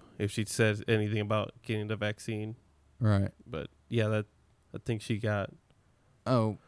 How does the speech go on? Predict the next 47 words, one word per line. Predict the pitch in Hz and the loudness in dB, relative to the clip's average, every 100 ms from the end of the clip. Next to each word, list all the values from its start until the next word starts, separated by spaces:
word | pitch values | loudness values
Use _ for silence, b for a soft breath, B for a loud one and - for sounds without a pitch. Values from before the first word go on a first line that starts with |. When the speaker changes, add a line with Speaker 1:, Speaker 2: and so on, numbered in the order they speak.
| b b 131 | b b 0
Speaker 2:
well, | 135 | 2
I | |
guess | 156 160 | 4 4
I'll | 156 | 2
try | - 151 | 4 4
to | 120 | 6
finish | - 123 - | 6 4 4
that | 110 98 | 0 2
school | - - 139 131 | 4 6 6 6
part, | 117 98 95 - | 6 4 4 0
Speaker 1:
Uh-huh. | 117 113 101 | 2 4 4
Speaker 2:
like, | 107 101 - | 2 2 2
'cause | 104 | 2
I | 107 | 4
kinda | 110 98 | 2 0
just | 95 - | -2 2
brushed | 101 98 101 | 4 4 2
over | 92 | 4
that, | 101 101 101 | 2 0 0
'cause | 107 | 4
that | 127 | 6
was, | 156 - | 6 4
that's | 143 156 | 4 4
a | 156 | 4
crazy | - 101 95 92 | 4 4 2 -2
story. | - 101 101 120 117 | 0 4 4 4 2
Like, | 107 104 | 0 0
'cause | - 113 | 0 2
I | 131 | 4
told | 147 156 | 6 8
her, | 143 | 8
I | |
was | 131 | 8
Speaker 1:
Oh, | 127 | 6
Speaker 2:
like, | 110 | 4
Speaker 1:
yeah. | |
Speaker 2:
"Schools | - - 147 180 185 | 2 4 4 4 2
can't | - 160 131 101 - _ _ _ _ - | 2 2 2 0 -8 _ _ _ _ -20
fucking | - 120 - 104 95 95 92 - _ _ | 0 0 2 -2 -4 -6 -10 -14 _ _
tell | - 113 113 | 2 6 6
you | 101 | 4
they | 95 | 4
have | 107 95 | 2 2
authority | - 101 101 95 | 0 0 2 2
over | 90 | 0
your | 87 | -4
child." | - - 98 85 92 | -8 -2 -2 -2 -8